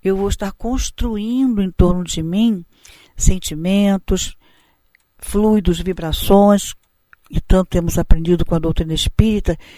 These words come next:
que vai nos tornando seres fortalecidos, fortalecidos na ideia, fortalecidos nos sentimentos, fortalecidos no bem, para estarmos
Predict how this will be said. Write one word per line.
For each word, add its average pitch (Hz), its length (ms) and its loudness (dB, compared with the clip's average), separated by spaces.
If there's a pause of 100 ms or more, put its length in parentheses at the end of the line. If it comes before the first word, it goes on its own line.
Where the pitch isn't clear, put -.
(120)
que - 140 -6
vai 190 160 0
nos 196 120 -4
tornando 185 520 -2
seres - 440 0
fortalecidos, 233 1500 -2
fortalecidos 175 840 -2 (300)
na 170 160 -4
ideia, 170 560 4
fortalecidos 175 720 -2
nos 165 160 -2
sentimentos, 170 880 -2 (380)
fortalecidos 165 720 0
no 156 160 -6
bem, 185 480 0 (420)
para 180 160 4
estarmos 185 600 -6